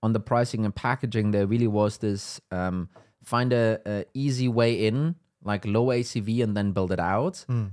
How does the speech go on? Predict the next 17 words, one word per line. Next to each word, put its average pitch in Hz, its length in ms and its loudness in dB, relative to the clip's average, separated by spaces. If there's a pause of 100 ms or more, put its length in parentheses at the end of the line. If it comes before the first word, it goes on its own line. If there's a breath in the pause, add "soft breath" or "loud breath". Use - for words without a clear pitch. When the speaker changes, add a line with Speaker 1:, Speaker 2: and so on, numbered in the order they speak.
Speaker 1:
Uh, 104 160 0
that 110 180 2
could 117 140 0
either 110 280 2
be 104 160 0
based 98 440 0
on 92 520 0
start 113 320 0
with 104 400 -2 (580 soft breath)
three 120 220 2
users 135 600 6
and 101 120 0
then 107 160 2
build 110 200 2
from 110 220 0
there. 135 400 6
Speaker 2:
Yeah. 87 160 -4